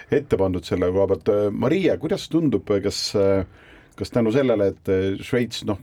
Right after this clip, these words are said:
eh, paberil tundubki nõnda, et kõik, kes Šveitsis käivad või elavad, on ju, et nad on, isegi kui nad teevad kõige lihtsamat tööd, on ju, et nad on hullult rikkad, on ju, et kas see, kas see on,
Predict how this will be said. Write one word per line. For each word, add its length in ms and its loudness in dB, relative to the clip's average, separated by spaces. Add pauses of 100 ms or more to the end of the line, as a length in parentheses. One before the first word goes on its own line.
(120)
eh, 240 0
paberil 560 0
tundubki 420 -2
nõnda, 220 0
et 80 -4
kõik, 180 -2
kes 240 -6
Šveitsis 340 -2
käivad 320 0
või 160 2
elavad, 320 0
on 140 -2
ju, 60 -2
et 120 -10
nad 160 -2
on, 240 0 (380)
isegi 160 0
kui 100 -2
nad 120 0
teevad 180 2
kõige 240 2
lihtsamat 360 -2
tööd, 280 2
on 80 0
ju, 60 0
et 100 -10
nad 160 -2
on 180 2
hullult 480 0
rikkad, 300 0
on 140 2
ju, 60 2
et 120 -8 (240)
kas 120 0
see, 200 0
kas 120 -4
see 200 2
on, 160 2